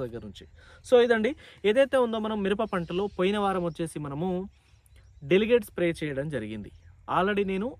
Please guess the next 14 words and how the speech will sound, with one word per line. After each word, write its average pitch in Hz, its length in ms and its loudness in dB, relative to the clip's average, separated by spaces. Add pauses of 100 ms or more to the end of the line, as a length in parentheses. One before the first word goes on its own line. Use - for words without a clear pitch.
(140)
ఆ - 20 0 (160)
వీడియోలో 196 480 0
మీకు 165 220 -4 (180)
క్లియర్ 190 400 -4
కట్‌గా 175 320 -2
చూపెట్టాను, 156 520 -6 (160)
అంతకుముందు 170 400 -6 (100)
మనం 165 200 -4
ఏ - 20 -4 (100)
మందు 170 200 -6
స్ప్రే - 240 -10
చేసామో 147 320 -8 (140)
ఆ - 100 -6
తర్వాత 151 220 -10